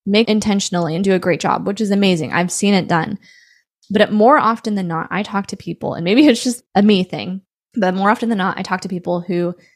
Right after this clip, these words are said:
gosh, twenty years ago, I started my business, I blinked, and now I have over twenty employees, and I have no idea how we got here. And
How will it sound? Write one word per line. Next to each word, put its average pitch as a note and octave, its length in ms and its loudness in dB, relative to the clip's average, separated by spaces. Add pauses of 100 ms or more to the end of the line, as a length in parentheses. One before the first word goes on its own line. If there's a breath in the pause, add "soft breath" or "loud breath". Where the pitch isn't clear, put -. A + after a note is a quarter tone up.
(280 soft breath)
gosh, F#3+ 320 -2 (200)
twenty B3+ 240 2
years A#3+ 180 4
ago, A3 160 4
I G#3+ 80 4
started G3+ 240 0
my F#3 100 0
business, F3+ 400 -4
I F#3+ 120 0
blinked, F3+ 360 -2
and F#3+ 120 -2
now G3 180 4
I A3 120 4
have F#3+ 520 2
over F3+ 320 -2
twenty A3+ 380 -4
employees, F3+ 640 -4 (560 soft breath)
and F#3+ 400 2
I - 40 -8
have G3 260 0
no G3+ 240 4
idea G#3 260 2
how F#3 160 -2
we F3 100 -4
got - 280 -8
here. - 320 -14 (760)
And A3 480 2